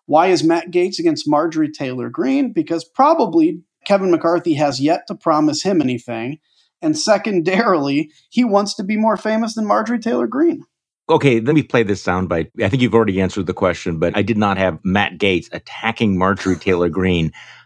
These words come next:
Speaker 2: this harshly on my scorecard. This is Matt Gaetz, who, by the way, is talking on Lindell T V.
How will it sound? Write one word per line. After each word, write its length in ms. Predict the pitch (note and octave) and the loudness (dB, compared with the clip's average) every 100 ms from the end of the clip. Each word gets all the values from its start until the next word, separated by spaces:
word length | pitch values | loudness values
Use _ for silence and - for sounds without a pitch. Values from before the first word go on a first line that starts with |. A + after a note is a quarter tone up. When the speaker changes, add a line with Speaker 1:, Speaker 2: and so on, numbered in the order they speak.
| - | -4
Speaker 2:
this 300 | G#2 C3 - | 0 0 -2
harshly 840 | - - A#2+ A2 A2+ F#2+ D#2+ D2 - _ - | -8 0 0 0 0 0 0 -4 -12 _ -4
on 140 | G2+ | 0
my 120 | G2 | 2
scorecard. 460 | F2+ - F#2 D#2+ D#2 G#2 | 0 0 -2 0 -4 -2
This 240 | A2+ A#2 | -4 -2
is 80 | G#2+ | -4
Matt 200 | G2 G2 | -2 0
Gaetz, 180 | G#2 G#2 | -2 0
who, 100 | B2 | 0
by 200 | C#3+ E3+ | 2 2
the 80 | |
way, 140 | C#3+ A2+ | 2 2
is 120 | G2+ | 0
talking 380 | - B2+ - G#2+ | -4 -8 -6 -6
on 300 | F#2 F#2 F#2 - _ _ _ - | -2 -2 -2 -8 _ _ _ -2
Lindell 640 | G#2+ A2 G2 G#2+ G#2 G#2 | 2 2 4 4 2 0
T 240 | - G2+ | -2 0
V. 340 | F2 D#2 C#2 | 0 0 -4